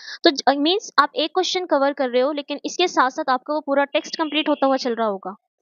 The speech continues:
We will try, और जब वो repeatedly हम करेंगे questions को, तो वही चीजें हमारे दिमाग में set होती चली जाएंगी, Okay, easily हम याद भी कर पाएंगे, हमें कोई, अ, रट्टा नहीं लगाना पड़ेगा इन चीजों का, ओके।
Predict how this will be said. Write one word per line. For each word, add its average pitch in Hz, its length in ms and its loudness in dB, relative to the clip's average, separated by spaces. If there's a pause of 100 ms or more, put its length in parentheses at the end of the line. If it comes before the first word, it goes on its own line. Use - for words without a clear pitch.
(380)
We 320 60 8
will 339 140 4
try, 254 120 2
और 311 200 -4 (100)
जब 320 160 0
वो 339 60 2
repeatedly 311 640 -4
हम 311 200 -2 (640)
करेंगे 302 360 4
questions 285 440 -2
को, 277 200 0 (360)
तो 302 80 8
वही 349 180 2
चीजें 339 240 -4
हमारे 277 380 0
दिमाग 254 240 -2
में 277 80 -6
set 320 200 0
होती 277 160 -8
चली 226 200 -6
जाएंगी, 190 360 -8 (300)
Okay, 330 160 0 (180)
easily 285 280 0
हम 294 180 0
याद 226 220 2
भी 285 120 -6
कर 320 120 0
पाएंगे, 262 320 -4
हमें 262 220 -4
कोई, 277 160 -2 (460)
अ, 247 40 6
रट्टा 262 320 2
नहीं 320 140 -2
लगाना 247 280 0
पड़ेगा 208 220 -4
इन 214 80 -6
चीजों 208 240 -8
का, 190 120 -12 (580)
ओके। 403 120 -2